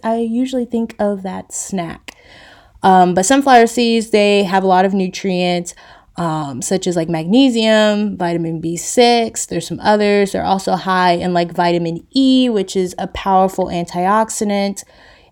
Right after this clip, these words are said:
And also vitamin E, it's really important for regulating and maintaining, um, immune system function. Now, the next food item I'm gonna talk about, it's probably not a surprise to many.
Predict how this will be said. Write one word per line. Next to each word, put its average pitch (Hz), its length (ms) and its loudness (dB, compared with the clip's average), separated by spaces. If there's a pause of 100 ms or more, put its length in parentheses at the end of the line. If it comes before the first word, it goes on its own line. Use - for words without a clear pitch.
And 196 260 4
also 196 380 2
vitamin 180 400 0
E, 180 240 -6
it's - 160 -6
really 185 200 4
important 180 640 -2
for 175 400 2 (320)
regulating 180 760 4
and 180 200 0
maintaining, 175 920 -4
um, 170 240 -8
immune 175 440 -4
system 170 440 -8 (160)
function. - 640 -12 (1160)
Now, 202 160 4
the 202 80 2
next 240 420 2 (340)
food 233 220 2
item 202 300 4
I'm 190 140 2
gonna 185 180 2
talk 175 260 -2
about, 170 300 0 (500)
it's 226 140 -4
probably 349 340 4
not 262 160 6
a 240 40 2
surprise 185 440 -2
to 190 80 -2
many. 170 560 0